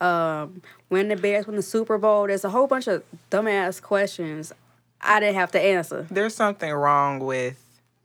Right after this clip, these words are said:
Speaker 2: people who ask you to prove your
Speaker 1: Yeah,
Speaker 2: knowledge. And
Speaker 1: like
Speaker 2: it's like that, 'cause none of that that they asked you is even relevant to today.
Speaker 1: It's not.
Speaker 2: You know what I mean?
Speaker 1: It's, it's not.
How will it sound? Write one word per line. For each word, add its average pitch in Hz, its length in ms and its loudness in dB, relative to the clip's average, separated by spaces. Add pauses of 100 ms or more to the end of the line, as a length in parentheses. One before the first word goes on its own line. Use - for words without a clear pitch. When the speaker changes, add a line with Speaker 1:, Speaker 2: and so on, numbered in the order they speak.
(160)
Speaker 2:
people 156 380 -4
who 143 340 -2
ask 131 280 0
you 143 80 -6
to 127 80 -4
prove 143 600 -2 (380)
your 143 120 0
Speaker 1:
Yeah, 135 80 0
Speaker 2:
knowledge. 143 440 6
And - 100 -2
Speaker 1:
like 160 100 4
Speaker 2:
it's 180 160 2
like 156 400 4
that, 190 160 4
'cause 190 160 2
none 240 240 4
of 202 140 0
that 175 220 4
that 156 120 2
they 151 160 2
asked 151 460 2
you 175 100 0
is 151 100 0
even 139 220 -2
relevant 139 500 2
to 135 120 -4
today. - 480 -6
Speaker 1:
It's 254 120 2
not. 370 200 2
Speaker 2:
You 349 100 4
know 294 120 8
what 277 140 8
I 339 80 6
mean? - 100 8
Speaker 1:
It's, 494 100 6
it's 349 220 4
not. 392 400 2